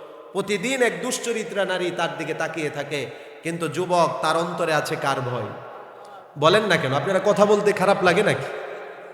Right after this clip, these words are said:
কথা না বললে তো শ্রোতারা, তাহলে বক্তার আলোচনা করে মজা পাওয়া যায় না। আপনারা কি, কষ্ট হচ্ছে আপনাদের? কষ্ট তো হওয়ার কথা আমার, আমি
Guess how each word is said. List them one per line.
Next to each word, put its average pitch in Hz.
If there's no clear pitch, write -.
কথা 190
না 214
বললে 202
তো 196
শ্রোতারা, 196
তাহলে 175
বক্তার 180
আলোচনা 170
করে 156
মজা 170
পাওয়া 165
যায় 113
না। 104
আপনারা 190
কি, 180
কষ্ট 180
হচ্ছে 175
আপনাদের? 135
কষ্ট 240
তো 247
হওয়ার 220
কথা 214
আমার, 190
আমি 262